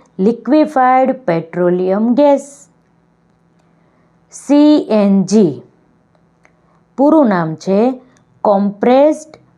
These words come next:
નેચરલ ગેસ. પી સી આર એ પૂરું નામ છે The Petroleum Conservation and Research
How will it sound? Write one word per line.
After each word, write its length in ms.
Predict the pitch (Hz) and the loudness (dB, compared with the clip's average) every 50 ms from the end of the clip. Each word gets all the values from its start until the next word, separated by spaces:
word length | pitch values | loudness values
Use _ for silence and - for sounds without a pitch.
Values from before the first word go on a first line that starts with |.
| _ - | _ -10
નેચરલ 960 | 165 175 180 190 190 185 185 - - 208 196 180 202 208 233 269 302 302 294 - _ _ _ _ - | -6 -2 0 0 0 -2 -4 -6 -4 -2 0 0 2 2 2 2 0 0 -4 -10 _ _ _ _ -4
ગેસ. 520 | 170 190 170 139 127 - - - - _ _ _ _ _ _ _ _ _ _ _ _ _ _ _ _ _ _ _ _ _ _ _ _ _ _ _ _ _ _ _ _ _ _ _ _ _ _ _ _ _ _ - | -2 -2 -2 -2 -4 -10 -18 -20 -20 _ _ _ _ _ _ _ _ _ _ _ _ _ _ _ _ _ _ _ _ _ _ _ _ _ _ _ _ _ _ _ _ _ _ _ _ _ _ _ _ _ _ -2
પી 200 | - 285 285 294 | 0 2 2 2
સી 480 | - - - - 285 285 285 277 - - | 0 -2 -2 0 0 2 2 0 -2 -4
આર 280 | - 180 175 170 165 - - - | -4 -2 -2 -2 -2 -4 -6 -2
એ 280 | 208 220 190 151 139 - - _ _ _ _ _ _ _ _ _ _ _ _ _ _ _ _ _ _ _ _ _ _ _ _ _ _ _ _ _ _ _ _ _ _ - | 0 0 0 0 -2 -8 -18 _ _ _ _ _ _ _ _ _ _ _ _ _ _ _ _ _ _ _ _ _ _ _ _ _ _ _ _ _ _ _ _ _ _ -2
પૂરું 280 | 262 277 294 311 311 277 | 0 2 2 2 2 2
નામ 260 | 226 185 160 160 156 | 0 -4 -4 -8 -10
છે 500 | 143 - - 185 185 196 220 247 247 240 - _ _ _ _ _ _ _ _ _ _ _ - | -12 -10 -6 -4 -2 -2 -2 -2 -4 -6 -12 _ _ _ _ _ _ _ _ _ _ _ -2
The 120 | 196 180 175 180 - _ | -2 -2 -2 -4 -10 _
Petroleum 960 | - 226 233 254 247 - - - 285 277 277 277 277 277 277 277 277 277 277 277 277 285 277 277 - _ _ _ _ _ - | 0 0 0 0 -2 -4 -2 0 2 2 2 2 2 2 2 2 2 2 2 0 0 -2 -6 -8 -18 _ _ _ _ _ -4
Conservation 1300 | 214 208 208 208 214 196 202 262 262 277 277 262 269 277 277 269 277 - - 262 262 262 262 262 262 262 240 226 - - _ _ _ _ - | -2 -2 0 0 -2 0 0 0 2 2 2 2 2 2 2 0 -2 -2 -2 0 0 2 2 2 0 0 -2 -6 -10 -20 _ _ _ _ -2
and 560 | 277 311 311 269 196 170 175 175 160 175 185 - _ _ _ _ _ _ _ _ _ _ _ _ - - | 0 2 2 2 0 -2 -4 -6 -8 -10 -14 -16 _ _ _ _ _ _ _ _ _ _ _ _ -12 -4
Research 880 | 170 190 233 277 285 - - - 277 269 269 269 269 277 - - - | 0 2 2 2 2 0 -2 -2 0 2 2 2 2 0 -2 -6 -14